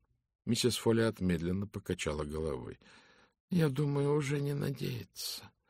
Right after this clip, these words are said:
Ведь если бы Хэти была жива, она бы не смогла так долго оставаться вне поля зрения полиции и прессы. Даже если бы с ней случилось что-то такое,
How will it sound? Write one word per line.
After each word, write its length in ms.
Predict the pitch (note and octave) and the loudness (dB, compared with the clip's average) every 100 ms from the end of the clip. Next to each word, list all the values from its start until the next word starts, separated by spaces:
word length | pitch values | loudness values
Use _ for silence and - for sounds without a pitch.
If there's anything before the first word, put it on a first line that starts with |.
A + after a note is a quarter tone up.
| - - - | -14 -12 -2
Ведь 180 | E3 F3+ | 0 4
если 240 | G3 F3+ | 6 6
бы 140 | D#3 | 4
Хэти 300 | D3+ D#3 - | 2 0 -2
была 300 | D#3 D3+ D3 | -2 -2 0
жива, 340 | C#3+ D#3 D#3 E3 | 0 -2 0 0
она 200 | B2 B2 | 0 0
бы 140 | C#3 | 2
не 100 | A#2+ | 2
смогла 420 | - B2+ A#2+ C#3+ | 0 -2 -2 -4
так 240 | - A#2+ G#2+ | -4 -6 -6
долго 320 | G2 F#2+ F#2+ | -6 -2 -2
оставаться 580 | G2 G2+ F#2 F#2 - F2+ | -2 -4 -4 -4 -2 -2
вне 280 | F#2 G#2 F#2+ | 0 -2 -2
поля 300 | G2 F2+ F2+ | 0 0 0
зрения 500 | E2+ F#2+ A#2 A#2+ - | 0 0 -2 -2 -4
полиции 640 | F#2+ E2 D#2+ - - A2 | -4 -6 -6 -8 -6 -8
и 160 | - G2+ | -8 -14
прессы. 640 | - F2 - - - - - - - _ _ _ _ | -10 -10 -8 -8 -8 -12 -18 -20 -20 _ _ _ _
Даже 340 | C#3+ C3 B2+ | 2 4 6
если 260 | C3 B2 B2+ | 6 6 4
бы 120 | A2 | 4
с 120 | A2 | 2
ней 160 | A#2 G#2+ | 0 0
случилось 560 | - G#2 - C3+ G2+ - | 0 -2 0 0 0 -2
что-то 540 | - - - - - G#2+ A2+ | -4 -6 -6 -6 -6 -8 -4
такое, 540 | G#2+ - A2 A2+ G2 | -6 0 0 2 -2